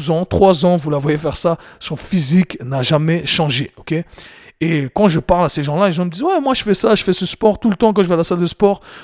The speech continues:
Euh, je vais sur le tapis, je cours à, à dix kilomètres heure pendant trente minutes, ensuite je fais ma série de biceps, ensuite ma série de, de fentes, et cetera avec le même poids. » Ouais, trois ans que je fais tout avec le même poids. Et c'est là l'erreur principale. Alors, au début, ça a marché. D'accord ? La pro-, la personne qui fait ça,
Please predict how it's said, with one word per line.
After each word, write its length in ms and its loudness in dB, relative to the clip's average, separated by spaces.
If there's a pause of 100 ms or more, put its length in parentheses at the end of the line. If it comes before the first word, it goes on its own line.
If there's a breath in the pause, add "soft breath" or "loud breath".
(140 loud breath)
Euh, 120 0
je 100 -4
vais 80 0
sur 160 2
le 60 2
tapis, 480 0
je 160 -6
cours 480 2
à, 340 -4 (340 loud breath)
à 120 -10
dix 160 2
kilomètres 420 0
heure 140 0
pendant 180 -8
trente 260 2
minutes, 280 2
ensuite 340 -4
je 60 -6
fais 100 -2
ma 120 0
série 280 -2
de 60 -6
biceps, 400 -2
ensuite 240 -4
ma 100 -4
série 320 -6
de, 240 -8 (460 loud breath)
de 140 -4
fentes, 280 0
et 80 -4
cetera 420 -2
avec 220 -2
le 100 0
même 200 -2
poids. » 320 -4
Ouais, 160 -2
trois 340 2
ans 120 2
que 120 0
je 100 -2
fais 360 -2
tout 160 4
avec 140 2
le 80 -4
même 180 0
poids. 240 -6 (260 loud breath)
Et 60 -10
c'est 120 -2
là 320 2
l'erreur 600 4
principale. 440 -2
Alors, 160 -6
au 40 -4
début, 300 0
ça 160 -4
a 40 -8
marché. 440 -2 (360 soft breath)
D'accord ? 380 2
La 80 -10
pro-, 200 -6
la 100 -4
personne 300 -4
qui 80 -16
fait 180 -4
ça, 320 0